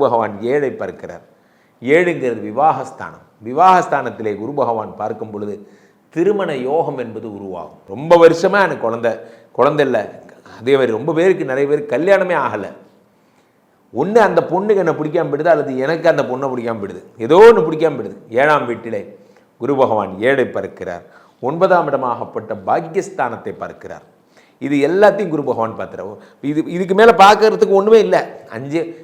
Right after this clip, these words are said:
எல்லாமே கொடுத்தாச்சு. யோகத்தை கொடுத்தாச்சு, குழந்தையை கொடுத்தாச்சு, கல்யாணத்தை கொடுத்தாச்சு, எல்லாத்தையும் கொடுத்தாச்சு. யோகத்தை கொடுக்கறதுன்னா சாதாரணமா நினைச்சுக்காதீங்க. என்னைக்குமே ஒண்ணு புரிஞ்சுக்கோங்க.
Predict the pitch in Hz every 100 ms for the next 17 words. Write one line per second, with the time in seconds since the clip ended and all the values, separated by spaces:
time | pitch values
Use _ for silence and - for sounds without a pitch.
0 | - 127 190 220 240 175 175 165 - -
1 | 113 143 143 135 123 127 127 170 175 -
2 | - _ _ _ _ _ - 123 160 175
3 | 143 131 127 117 156 160 - 120 135 170
4 | 147 127 120 - 131 135 147 147 127 107
5 | 95 - - _ _ _ _ _ - 160
6 | 247 240 233 202 208 208 214 202 208 -
7 | 180 208 196 202 180 156 139 127 104 92
8 | 107 139 156 190 156 143 143 131 104